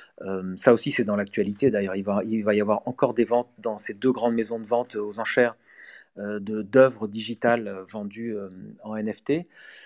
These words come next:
et payables en crypto-monnaie maintenant. C'est, c'est un grand classique. Mais, euh, j'aimerais bien maintenant, euh, aussi, euh, donner la parole à Rémi, euh, si Florent, tu es, tu es d'accord.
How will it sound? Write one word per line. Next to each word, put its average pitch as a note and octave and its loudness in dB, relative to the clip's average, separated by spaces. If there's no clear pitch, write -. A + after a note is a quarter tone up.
et - -6
payables A2+ 0
en G#2 -6
crypto-monnaie G#2 -4
maintenant. B2 -8
C'est, G2 -10
c'est G#2 -10
un G2 -6
grand A2+ 0
classique. - -6
Mais, A#2+ 2
euh, G#2+ -2
j'aimerais B2 2
bien D3 0
maintenant, C3+ 0
euh, A#2 2
aussi, C#3+ -6
euh, A2+ 0
donner A#2+ 0
la B2+ 4
parole B2+ 2
à B2 0
Rémi, C#3+ -8
euh, A#2 -8
si - -16
Florent, C3 -8
tu B2 -8
es, G#2+ -8
tu - -10
es - -6
d'accord. C#3+ -2